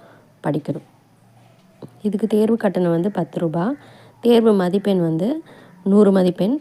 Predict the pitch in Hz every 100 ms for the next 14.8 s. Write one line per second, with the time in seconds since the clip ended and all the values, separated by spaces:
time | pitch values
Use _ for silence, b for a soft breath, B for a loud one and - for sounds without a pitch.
0 | - 185 175 175 190 202 - 175 165 180
1 | 170 160 165 165 156 175 170 156 160 160
2 | 185 269 - - 185 185 - - 170 165
3 | 151 156 156 180 233 294 B B - -
4 | 233 220 220 196 170 165 185 170 180 175
5 | 175 156 147 208 294 B B _ 226 226
6 | 202 196 202 190 185 165 165 156 156 160
7 | 180 202 170 170 - 165 170 - 180 175
8 | 160 156 151 156 151 151 147 - 160 165
9 | 170 165 160 156 151 - 156 220 233 156
10 | 143 147 151 - _ b b b b b
11 | b b b b b _ _ _ _ _
12 | _ _ _ _ _ _ _ _ 220 196
13 | 208 185 226 277 - 185 180 240 240 196
14 | 165 180 165 180 170 165 170 160